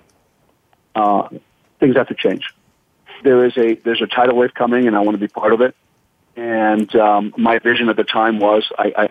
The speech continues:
of an understanding of, of new technologies, and obviously me working with old technologies and understanding where the meeting place would, would be and what I could do to maximize my old technology,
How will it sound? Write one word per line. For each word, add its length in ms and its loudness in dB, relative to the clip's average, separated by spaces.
of 100 -2
an 120 2
understanding 580 0
of, 300 0
of 140 -4
new 100 4
technologies, 600 -2
and 400 0
obviously 480 0
me 180 2
working 380 0
with 160 -4
old 200 0
technologies 640 -6
and 120 -4
understanding 580 0
where 140 4
the 80 0
meeting 260 -4
place 300 -2
would, 300 -10
would 200 -6
be 220 -4
and 120 -6
what 100 2
I 80 0
could 200 -8
do 220 -8
to 160 -16
maximize 580 -2
my 260 0
old 260 2
technology, 600 -2